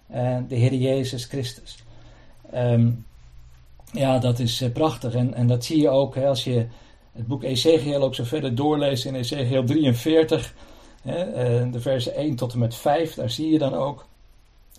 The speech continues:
eh, dat op zeker moment dan ook die heerlijkheid van de Heere, eh, ja, dat huis van de Heere binnentrekt. En dan hebben we het dus in feite over het, over het Messiaanse Rijk, hè, over de periode dus na Christus wederkomst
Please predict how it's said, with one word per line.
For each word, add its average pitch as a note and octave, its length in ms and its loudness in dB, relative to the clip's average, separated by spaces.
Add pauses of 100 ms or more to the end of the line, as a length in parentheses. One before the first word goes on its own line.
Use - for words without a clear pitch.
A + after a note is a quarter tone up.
(140)
eh, C#3 180 -4
dat A#2+ 340 -2
op A#2+ 120 -10
zeker C#3 300 -4
moment C3 320 0
dan A#2+ 120 2
ook A#2 140 2
die A2 120 -4
heerlijkheid D#3 920 0
van B2+ 180 -6
de A#2 100 -2
Heere, C3+ 460 -2 (680)
eh, A#2 460 2 (140)
ja, A#2+ 160 0
dat A2+ 160 -2
huis D#3 460 4
van C3 180 -2
de A#2+ 100 0
Heere B2 520 0 (420)
binnentrekt. C3 880 -2
En C3 180 -6
dan A2 160 -2
hebben A2+ 240 2
we A#2+ 40 6
het A#2 100 4
dus A#2 180 -2
in A2 120 -4
feite A#2 340 0
over A2+ 260 -4
het, A2+ 220 -8 (100)
over A2+ 200 -8
het G#2+ 80 -8
Messiaanse A#2+ 680 2
Rijk, B2 320 2
hè, C#3 180 -8
over G#2+ 200 -8
de G#2 120 -6 (580)
periode A#2+ 600 4
dus A2+ 320 0
na A#2 440 -2
Christus A#2+ 420 -6
wederkomst A2+ 800 0